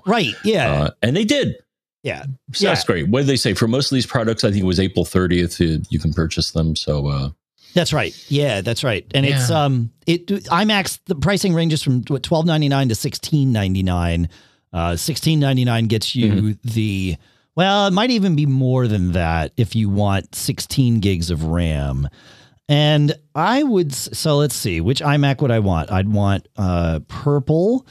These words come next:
Speaker 1: and, uh, because obviously, and I would
Speaker 2: <laughs>
Speaker 1: want the five twelve gigs of storage. Okay,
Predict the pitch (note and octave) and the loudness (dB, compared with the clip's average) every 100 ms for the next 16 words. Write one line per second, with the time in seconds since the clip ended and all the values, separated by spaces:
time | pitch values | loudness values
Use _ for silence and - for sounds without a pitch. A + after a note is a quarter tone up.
0 | - - _ _ - A#2+ F#2 E2 D#2 D#2 | -20 -20 _ _ 0 2 4 2 2 2
1 | D#2+ D2 F2+ - E2 - - D2 C#2+ C#2+ | 2 0 -2 -2 -2 -4 -6 -4 -2 -4
2 | - E2+ B2+ F3+ - A2 E2 D#2+ D#2 D#2+ | -2 0 0 -2 -2 0 0 0 0 0
3 | F2 F2+ F2+ F2 G2 G2 G2 D#2 - A2+ | 0 0 0 0 0 2 0 -2 -2 -2
4 | G2 - A#2+ A#2+ D#3 C3+ A#2+ A#2+ B2 - | 0 0 0 0 0 2 0 0 -2 -4
5 | - B2 G#2 F#2+ G#2+ C#3 - - B2+ C#3 | -2 -2 0 0 0 -2 -6 -4 0 0